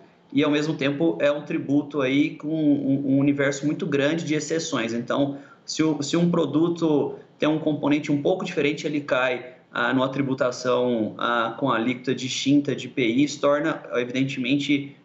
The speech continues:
bastante complexa a atividade pro empresário. Porém, ah, é, por outro lado, a gente tem que lembrar também que o I P I, ah, é vinculado a diversas, a arrecadação do I P I, ele é destinado, por exemplo, pra fundos de participação de município, fundos de participação de estados,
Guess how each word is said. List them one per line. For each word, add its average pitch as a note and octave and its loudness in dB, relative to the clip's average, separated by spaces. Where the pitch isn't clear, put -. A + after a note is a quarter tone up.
bastante C#3 0
complexa C3+ 0
a - 2
atividade C3+ -2
pro C#3 -2
empresário. B2 2
Porém, E3+ 0
ah, A#2 -2
é, A#2+ 2
por D3+ -4
outro C#3+ 0
lado, C3 2
a G#2+ -2
gente B2+ -8
tem C#3+ -4
que C#3+ -6
lembrar C3+ 2
também C3 0
que - 0
o D3+ 4
I D3+ 2
P D#3 0
I, D3+ 2
ah, A#2+ 0
é B2+ 2
vinculado C#3+ 0
a - 2
diversas, C#3+ 0
a C3+ 0
arrecadação C#3 0
do D#3+ -2
I D3 -4
P C#3 -2
I, C3+ 4
ele C#3+ 0
é C#3+ 4
destinado, C3+ -2
por A2+ -4
exemplo, A#2 -2
pra B2 2
fundos D3+ 0
de C#3 -2
participação B2+ -2
de B2+ -4
município, D3 0
fundos C#3+ 0
de - -12
participação C3+ -2
de C#3 -4
estados, A#2+ -2